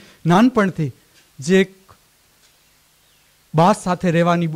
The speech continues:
એકલા બા સાથે રહેવાની કે બાને રાખવાની બહુ જ ઈચ્છા હતી નાનપણથી. અને મને એમ લાગે છે કે જે કાંઈ પણ મેં કમાણી કરી કે હું રહ્યો સંસારમાં,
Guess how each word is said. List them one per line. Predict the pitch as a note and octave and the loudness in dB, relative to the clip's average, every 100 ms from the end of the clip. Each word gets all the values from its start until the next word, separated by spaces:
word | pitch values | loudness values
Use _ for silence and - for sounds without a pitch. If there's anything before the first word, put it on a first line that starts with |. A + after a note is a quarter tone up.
| - | -4
એકલા | G#3 A3+ G#3+ C#3+ | -4 0 2 2
બા | D3+ F3 | 2 0
સાથે | - F#3 - D#3+ | 0 -6 -4 -2
રહેવાની | D#3+ D#3+ D#3+ | 0 0 -2
કે | D#3 D#3+ | -4 -6
બાને | D3 D#3+ F#3 E3+ | -2 -2 0 -2
રાખવાની | C#3 D3+ - F3 D#3 C3 E3+ | -2 -6 -6 -4 -2 -4 0
બહુ | A#3+ A#3+ | 2 2
જ | F3 | 0
ઈચ્છા | - - C#3 | -4 -4 -6
હતી | C#3+ | -4
નાનપણથી. | C#3+ D3 F3 E3 C#3 B2+ C3 - _ _ _ _ _ - | -4 -2 -2 -2 -4 -6 -12 -14 _ _ _ _ _ 0
અને | G3+ G#3+ - - _ | 2 2 -2 -14 _
મને | E3 A3 | 0 2
એમ | C4+ | 4
લાગે | B3+ B3+ | 4 2
છે | A#3 | 0
કે | G3 | -2
જે | D#3 D#3+ C#4+ | 0 0 2
કાંઈ | C4 B3+ | 2 0
પણ | B3+ | 0
મેં | G#3+ A3+ G3 - _ _ | 0 0 -2 -8 _ _
કમાણી | F3+ E3+ G#3+ C4 A#3+ | 2 4 4 4 2
કરી | - G3 | 0 0
કે | F#3 F3 | 0 0
હું | D#3 D3+ | 0 2
રહ્યો | D3+ F#3+ | 2 0
સંસારમાં, | D#3+ F3+ F3 - E3+ D3 C3 | 0 -4 -4 0 0 0 -4